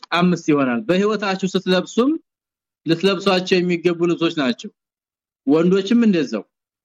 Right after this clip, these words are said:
በህይወታቸው ሲኖሩ አብዛኝ ሶስት ልብስ ነው። ሱሪና ሸሚዝ ከላይ ነጠላ ወይ ኮት ነገር ነው አይደል የሚለበሰው?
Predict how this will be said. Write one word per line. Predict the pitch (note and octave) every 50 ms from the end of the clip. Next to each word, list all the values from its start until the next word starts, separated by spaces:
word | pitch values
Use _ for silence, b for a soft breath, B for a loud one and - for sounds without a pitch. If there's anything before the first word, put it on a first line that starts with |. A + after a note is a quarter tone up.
| _ _ -
በህይወታቸው | B2 C3+ D3 D3 D3+ D#3+ D3+ D#3+ D#3
ሲኖሩ | D#3+ D#3+ D#3+ D#3+ D#3+ D#3+
አብዛኝ | D#3 D3+ D3 D3 E3 E3 F#3 G#3 B3+ D4+ E4+ - _ _ _ _ _ _ _ _ _ _ _ _ _ _ _ -
ሶስት | - E3+ E3+ E3+ E3 - F3+
ልብስ | E3+ E3 D3 - -
ነው። | C3 A#2+ A2+ A2
ሱሪና | - - D3+ D#3 D#3+ E3+ F3+ F#3+ G3+ A3+ B3+ A#3+ _ _ - _ _ _ _ _ _ _ _ _ _ _ _ _ _ -
ሸሚዝ | - D#3+ D3+ D#3 E3 F#3+ G#3+ A#3 A#3+ A3+ - - _ _ _ _ _ _
ከላይ | - D3+ D3+ D3 D3 C#3+
ነጠላ | C#3+ C#3 C3+ D3 C#3+ C#3+
ወይ | C#3+ C#3 C3+
ኮት | B2+ D3+ D3+ C#3+ C#3+
ነገር | C#3 C3 C3+ C#3 C#3+ C#3 C#3+ - _ _ _ _ _ _ _ -
ነው | C3
አይደል | C#3 D3+ D#3 E3+
የሚለበሰው? | E3+ F3 F3+ F#3+ F#3+ G3+ G#3 G#3+ A#3+